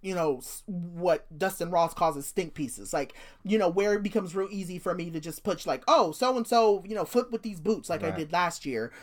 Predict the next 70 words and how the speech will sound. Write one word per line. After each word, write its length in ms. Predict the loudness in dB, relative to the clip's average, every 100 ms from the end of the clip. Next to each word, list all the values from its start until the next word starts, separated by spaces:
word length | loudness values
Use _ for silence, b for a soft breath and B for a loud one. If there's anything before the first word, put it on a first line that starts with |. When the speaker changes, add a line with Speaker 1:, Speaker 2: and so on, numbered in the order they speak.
| B 0
Speaker 1:
You 140 | 2
know, 180 | 2 4
I 100 | 4
don't, 180 | 4 4
I 140 | 6 6
don't 180 | 6
want 380 | 0 -4 -4 -2
to 100 | -2
be 180 | -2 -6
known 380 | -2 2 2 2
as 180 | -4 -4
someone 260 | -6 -4
who's 200 | -6 -6
just 200 | -10 -10
looking 600 | -6 -6 -6 -8 -6 -8 -6
to 160 | -8
write 360 | -2 0 0 -4
to 120 | -12
say 180 | -4 -4
that 160 | -4 -2
they 120 | -2
are 180 | 0 -4
a 20 |
writer. 460 | 0 0 0 -4 -14 B B 0
Like, 200 | 0 4
I, 240 | 4 4 2
I 120 | 0
want 320 | 4 2 2
people 320 | -4 -2 -4
to 160 | -4 -8
be 180 | -4 -4
able 240 | -4 -6
to 140 | -8
read 320 | -8 -6 -8 -6
my 140 | -4
reading 560 | -2 -2 -2 -4 -8 -6
or 120 | -6
read 280 | -2 -4 -4
this, 240 | -10 -8
or 140 | -4 -4
read 220 | -4 -4
my 100 | -2
writing 480 | 0 0 -2 -6 -10 B B
and 180 | -6 -4
read 180 | -4 -4
the 100 | -4
stuff 240 | 0 0
that 100 | 0
I'm 200 | -2 -2
putting 220 | -4 -6 -4
out 160 | -4
there 120 | -4
into 180 | -6 -6
the 60 | -4
world 300 | -2 -2 -4
and 100 | -6
say, 140 | -4
"That 220 | -2 -4
really 220 | -4 -6 -6
spoke 300 | -4 -4 -4
to 100 | -8
me. 100 | -4
That 180 | -4 -4
really 180 | -6
got 220 | -2 -2 -4
me 100 | -6
thinking 340 | -8 -8 -8
about 280 | -2 -2 -2
something 400 | -4 -4 -6 -8
personal. 580 | -6 -6 -6 -6 -6